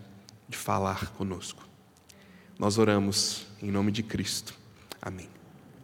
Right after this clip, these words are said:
Primeira Coríntios capítulo doze, nós vamos começar no versículo doze em diante, e hoje vamos até o vinte e oito, tá? Vamos parar no versículo vinte e oito hoje.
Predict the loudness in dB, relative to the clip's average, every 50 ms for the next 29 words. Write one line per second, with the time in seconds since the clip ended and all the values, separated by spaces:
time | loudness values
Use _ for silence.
0 | -20 -20 -20 -20 -20 -20 -20 -20 -20 -20 -20 -20 -20 -18 -16 -16 -14 2 4 8
1 | 10 10 10 8 8 8 8 8 8 6 6 6 6 6 6 4 6 6 6 6
2 | 8 8 8 8 8 8 6 4 2 0 -4 -10 -14 -16 -16 -18 -18 -20 -20 -20
3 | -20 -20 -18 -16 -16 -16 -16 -18 -8 -2 2 4 6 6 4 4 6 6 8 8
4 | 8 6 6 6 8 8 8 8 6 6 6 4 4 4 4 4 4 6 8 8
5 | 8 8 8 6 2 -2 -2 -4 -8 -8 -2 2 2 4 4 4 4 4 4 4
6 | 2 2 0 -4 -4 -6 -12 -14 -16 -16 0 6 8 8 8 8 8 8 8 8
7 | 8 6 8 8 8 8 8 6 6 4 4 6 6 8 8 8 8 6 4 0
8 | -6 -8 -8 -12 -16 -4 4 6 8 8 6 4 0 -6 -12 -14 -16 -18 -20 -20
9 | -20 -10 -6 -6 -6 -6 4 6 8 8 10 8 8 8 6 6 6 4 4 4
10 | 4 4 4 4 6 6 4 4 4 2 4 4 4 4 2 -2 -4 -6 -6 -6
11 | -8 -10 -10